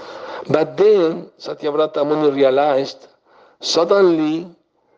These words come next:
suddenly the vision disappeared. And he became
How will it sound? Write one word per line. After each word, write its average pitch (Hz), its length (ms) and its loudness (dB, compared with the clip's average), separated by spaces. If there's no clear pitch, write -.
suddenly 160 560 0
the 131 160 0
vision 135 380 -4
disappeared. 131 640 -12
And - 180 0
he 151 100 0
became 151 640 -2